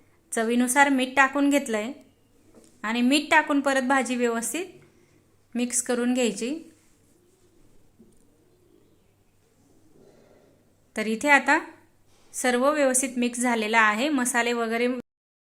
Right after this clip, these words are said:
मेथीच्या भाजीला अगदी व्यवस्थित लागलेत. त्यानंतर मी त्यामध्ये अगदी दोन ते तीन चमचे पाणी टाकून घेतलंय. जास्त पाणी नाही टाकायचं आपल्याला, कारण आपण ढाबा स्टाईल लसुणी मेथी बनवतो आणि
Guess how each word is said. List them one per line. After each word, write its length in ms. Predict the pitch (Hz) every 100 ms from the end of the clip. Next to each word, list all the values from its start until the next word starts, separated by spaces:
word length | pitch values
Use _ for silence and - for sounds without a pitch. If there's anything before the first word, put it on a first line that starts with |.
| _ _ _ _ _ _ _ _ _ 226
मेथीच्या 480 | 233 226 247 294
भाजीला 380 | 294 254 233 226
अगदी 200 | 220 220
व्यवस्थित 500 | 233 214 214 220 285
लागलेत. 420 | 302 254 247 226 - - - _ _ _ _ _
त्यानंतर 480 | 294 339 359 349 330
मी 120 | 311
त्यामध्ये 420 | 294 277 269 254
अगदी 240 | 262 262 277 247 -
दोन 280 | 233 254 269
ते 120 | 269 254
तीन 180 | 277 330
चमचे 260 | 311 277 269
पाणी 300 | 269 240 247
टाकून 340 | 254 247 262
घेतलंय. 400 | 269 269 220 220 - -
जास्त 240 | 226 226 269
पाणी 280 | 254 247 262
नाही 260 | 240 233
टाकायचं 420 | 285 262 247 247
आपल्याला, 360 | 226 226 233 285 - - _ _ _ _ _ _ -
कारण 220 | 226 240
आपण 280 | 247 269 277
ढाबा 320 | 254 226 254
स्टाईल 260 | 277 294 294
लसुणी 320 | 285 285 285
मेथी 280 | 277 254 277
बनवतो 640 | 262 254 247 247 254 302 -
आणि 140 | 220